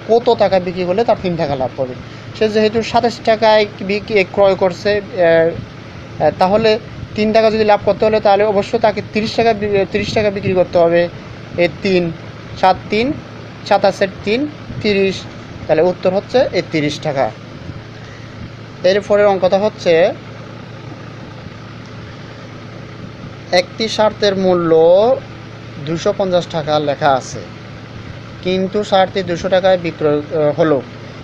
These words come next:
লিখিত মূল্য প্রকৃত মূল্য হতে শতকরা কত হ্রাসকৃত মূল্যে বিক্রয় করা হলো?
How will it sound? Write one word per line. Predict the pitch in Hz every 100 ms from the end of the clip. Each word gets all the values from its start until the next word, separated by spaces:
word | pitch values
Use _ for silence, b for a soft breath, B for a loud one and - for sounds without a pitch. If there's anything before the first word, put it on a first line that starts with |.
| -
লিখিত | 156 165 165 226 -
মূল্য | 208 208 202 202 202 202 196
প্রকৃত | 185 - 175
মূল্য | 175 175 170 165
হতে | 160 185 170 156 - - - - -
শতকরা | - 190 - 185 175 165
কত | 185 175 - 165 156 147 -
হ্রাসকৃত | 190 190 - 202 - 180
মূল্যে | 180 170 165 202
বিক্রয় | 220 175 151 151 147 147
করা | 147 160 233 - -
হলো? | 165 147